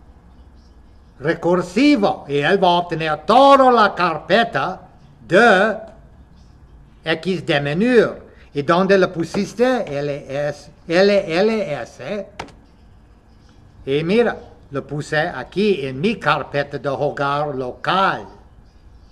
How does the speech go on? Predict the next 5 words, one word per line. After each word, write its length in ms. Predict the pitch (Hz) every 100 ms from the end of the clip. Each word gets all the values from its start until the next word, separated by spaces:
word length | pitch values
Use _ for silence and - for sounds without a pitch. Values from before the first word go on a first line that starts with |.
| - - _ _ - _ - - - - - - _ - - - - - _ _ _ _
Él 320 | 139 143 143
no 160 | 156 226
existe, 800 | 214 185 233 - 180 147 175 139
L 320 | 143 143 139
L 460 | 180 262 240 165